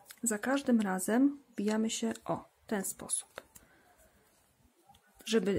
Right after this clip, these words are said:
y, dwie nitki szły na górę, a ta pojedyncza zostawała na dole. I wtedy te otwory nam nie powstaną.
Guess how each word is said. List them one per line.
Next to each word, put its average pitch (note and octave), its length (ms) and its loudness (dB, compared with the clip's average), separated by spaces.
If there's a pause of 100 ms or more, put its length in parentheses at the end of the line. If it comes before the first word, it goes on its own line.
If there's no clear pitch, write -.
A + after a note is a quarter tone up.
(100)
y, F#3 320 -2
dwie G3 220 6
nitki B3+ 300 8
szły A3 200 2
na F#3+ 160 2
górę, F3+ 420 2
a A#3 100 0
ta A3 120 2
pojedyncza A#3 540 4
zostawała G#3+ 680 2 (200)
na G#3 160 2
dole. D#3+ 280 -2 (160)
I A#3 40 -12
wtedy B3+ 260 4
te A#3+ 120 2
otwory G#3+ 380 0
nam G3+ 200 0 (420)
nie G#3 120 4
powstaną. - 540 0